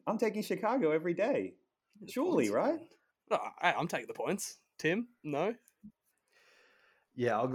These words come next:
Speaker 3: I'll do it. I'll do it. Uh, I'm, I'm, yeah, I'll do it. I just
Speaker 1: Oh, that sounds, sounds reluctant.
Speaker 3: Um, it is. It is a little reluctant, mainly because of my man Julio and, um, a-, a-, and Calvin Ridley.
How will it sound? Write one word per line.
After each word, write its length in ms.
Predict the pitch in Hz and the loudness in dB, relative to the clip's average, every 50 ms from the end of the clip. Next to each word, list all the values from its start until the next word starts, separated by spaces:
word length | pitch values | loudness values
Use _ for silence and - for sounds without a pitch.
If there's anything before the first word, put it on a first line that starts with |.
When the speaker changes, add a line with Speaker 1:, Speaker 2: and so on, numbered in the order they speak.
| - | 0
Speaker 3:
I'll 100 | 123 127 123 | 2 2 2
do 140 | 117 113 98 | 4 2 2
it. 160 | 87 80 - - - | 0 -2 -6 -8 -10
I'll 120 | 107 107 | -10 -8
do 140 | 104 101 90 80 | -6 -6 -8 -8
it. 80 | 82 - _ _ _ _ _ _ - - - | -10 -14 _ _ _ _ _ _ -16 -10 -6
Uh, 140 | 127 123 87 | -6 -4 -2
I'm, 300 | 123 127 131 131 127 123 - | 2 2 4 4 2 2 4
I'm, 420 | 127 131 131 123 117 113 71 - 117 101 104 101 | 4 4 6 4 2 -2 -6 -8 -10 -8 -8 -8
yeah, 140 | 92 87 | -8 -8
I'll 60 | 90 90 | -8 -8
do 100 | 85 82 | -8 -10
it. 100 | 78 - - _ _ - - - - - - - - - - _ _ _ _ - - _ _ - | -10 -10 -12 _ _ -20 -20 -20 -20 -20 -20 -20 -20 -20 -20 _ _ _ _ -20 -20 _ _ -6
I 40 | 113 | -2
just 200 | 110 117 110 104 | 0 2 2 2
Speaker 1:
Oh, 60 | 98 92 | 2 2
that 160 | 120 120 - | 2 2 4
sounds, 220 | - 147 139 123 | 4 2 2 2
sounds 180 | - 180 175 143 | 0 0 2 4
reluctant. 540 | 139 123 135 170 - - 127 135 196 254 - _ _ _ _ _ _ _ - | 6 6 8 6 6 4 0 -2 -2 -4 -8 _ _ _ _ _ _ _ -4
Speaker 3:
Um, 200 | 120 120 123 127 - - | -2 -2 0 0 4 6
it 160 | 147 156 151 | 6 8 8
is. 200 | 131 117 104 104 - | 8 6 4 2 2
It 140 | - 170 180 | 6 10 10
is 120 | 190 180 | 10 10
a 40 | 185 | 10
little 180 | 180 165 156 147 | 8 6 6 8
reluctant, 540 | 135 127 120 117 120 123 - 160 175 185 135 | 8 8 8 8 8 6 6 2 2 4 6
mainly 260 | 131 127 127 123 120 | 8 8 8 6 4
because 320 | 120 117 - 120 107 104 | 2 0 0 0 0 2
of 180 | 110 104 95 92 | 2 0 0 0
my 120 | 113 104 104 | 0 0 2
man 240 | 104 104 104 101 | 2 2 2 0
Julio 600 | 101 101 107 107 104 101 101 98 98 98 98 98 95 - | -2 -2 0 2 4 4 4 4 4 4 2 0 0 -2
and, 300 | 101 92 92 92 90 90 | -2 -2 -2 -2 -2 0
um, 360 | 90 90 87 87 87 87 85 - - - _ _ _ - - - - _ _ - - | 0 0 0 -2 -4 -8 -10 -14 -18 -20 _ _ _ -20 -20 -20 -20 _ _ -8 -4
a-, 60 | - | -4
a-, 360 | - - - 104 101 98 - - | -2 -2 0 0 0 0 0 -2
and 220 | 104 101 98 98 - | -2 -2 -2 -2 0
Calvin 300 | - 104 104 98 101 98 | 2 2 2 2 0 0
Ridley. 420 | 95 101 101 98 98 98 104 - | 2 2 2 2 2 0 0 -4